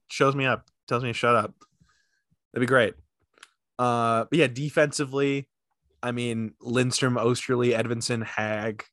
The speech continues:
Again, people are always like, "All right, we just throw Hag in the minors." I don't, Hag's not getting waived. He signed a one, one year, one way, one way deal, like,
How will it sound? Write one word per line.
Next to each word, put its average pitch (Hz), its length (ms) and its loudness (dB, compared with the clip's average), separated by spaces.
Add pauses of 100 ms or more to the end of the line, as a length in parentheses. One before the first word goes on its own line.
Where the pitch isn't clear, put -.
(220)
Again, 127 240 4
people 151 320 2
are 139 100 6
always 135 240 4
like, 113 200 -2 (120)
"All 113 120 -4
right, 120 60 2
we 117 80 -4
just - 100 -10
throw 123 100 4
Hag 120 200 2
in 123 60 -2
the 117 60 -2
minors." 107 420 -2
I - 80 -8
don't, 190 200 -2 (320)
Hag's 156 280 0
not 180 140 4
getting 180 160 4
waived. 127 440 2 (920)
He - 80 -10
signed 170 180 4
a 160 60 8
one, 143 480 2
one 143 220 0
year, 143 120 2
one 131 260 0
way, 123 120 -4
one 127 280 -4
way 123 120 0
deal, 117 340 0
like, 104 320 -4